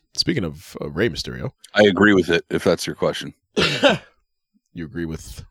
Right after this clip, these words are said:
Speaker 1: him winning?
Speaker 2: Yes.
Speaker 1: That wasn't my question, but yes. Uh,
Speaker 2: Okay.
Speaker 1: I agree. Um, speaking of Mysterios, Dominic Mysterio,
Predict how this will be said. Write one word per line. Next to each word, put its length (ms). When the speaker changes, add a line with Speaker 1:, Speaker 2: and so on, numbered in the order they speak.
Speaker 1:
him 240
winning? 280
Speaker 2:
Yes. 400
Speaker 1:
That 180
wasn't 160
my 80
question, 280
but 100
yes. 280
Uh, 360
Speaker 2:
Okay. 240
Speaker 1:
I 80
agree. 260
Um, 400
speaking 220
of 60
Mysterios, 580
Dominic 320
Mysterio, 560